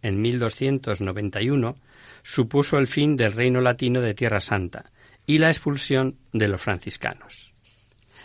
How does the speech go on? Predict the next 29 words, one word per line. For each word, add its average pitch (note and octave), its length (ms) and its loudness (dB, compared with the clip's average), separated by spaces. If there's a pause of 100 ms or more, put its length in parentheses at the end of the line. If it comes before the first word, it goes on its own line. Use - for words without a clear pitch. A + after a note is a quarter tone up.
(140)
Refugiados A2+ 580 0
en B2 100 2
Chipre, E3+ 460 -6 (580)
nunca D3+ 340 4
desistieron C#3+ 560 -2
de A#2 80 0
volver G#2 480 0
a A#2 80 -2
vivir G2+ 360 -2
cerca G#2+ 360 -2
de G2+ 80 0
los G2+ 160 -2
santos G2+ 320 -2
lugares. F#2 600 -6 (480)
Los G#2+ 160 0
documentos A2+ 460 0
de B2 80 2
la C3+ 120 2
época D3+ 340 0
confirman D3+ 580 0 (260)
que B2+ 160 4
hubo D#3+ 220 4
visitas D3+ 520 -2
privadas A2 480 -2
de G#2+ 80 -4
devoción B2+ 600 -2 (280)
y D3 140 4
otras F3 280 0
visitas C#3+ 640 -6